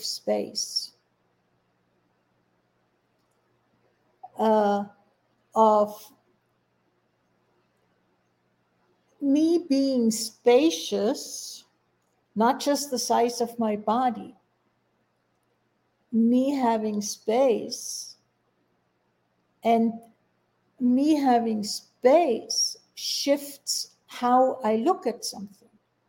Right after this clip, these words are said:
If I'm looking from, from a very narrow perspective, uh,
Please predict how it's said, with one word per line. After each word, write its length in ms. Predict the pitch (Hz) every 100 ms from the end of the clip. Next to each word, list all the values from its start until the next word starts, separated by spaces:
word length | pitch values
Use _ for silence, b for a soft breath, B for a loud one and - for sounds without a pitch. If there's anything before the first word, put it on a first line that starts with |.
| _ _ _ _ _ _ _ _ _ _ _ _ _ _ _ _ _
If 160 | 226 254
I'm 200 | 254 269
looking 440 | 277 277 269 247
from, 680 | 226 - 226 220 214 208 - -
from 200 | 220 214
a 60 |
very 400 | 208 226 233 233
narrow 840 | 214 220 254 359 302 208 196 226 - _ _ _ _
perspective, 960 | - 220 - - 214 214 - - 247 285 - - _ _ _ _ _ _ -
uh, 340 | 226 226 226